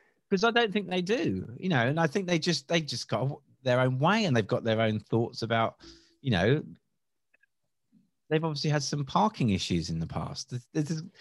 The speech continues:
there's clearly a, a, a thing on parking, but doesn't mean that they don't go home and watch Fawlty Towers and love it. Um, you know, so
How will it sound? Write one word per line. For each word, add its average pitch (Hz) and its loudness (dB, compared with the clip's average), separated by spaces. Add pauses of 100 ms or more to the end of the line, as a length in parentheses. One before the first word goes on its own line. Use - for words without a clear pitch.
(140)
there's 156 -8
clearly 170 6
a, 151 4 (100)
a, 156 2
a 143 -2
thing 147 0
on 151 2
parking, 214 2 (300)
but - 2
doesn't 202 4
mean 156 4
that 147 0
they 143 4
don't 131 2
go 117 2
home 120 4
and 113 0
watch - -2 (280)
Fawlty 127 -2
Towers 101 0
and 90 0
love 131 2
it. 98 -10 (440)
Um, 135 6
you 202 2
know, 139 4
so 190 8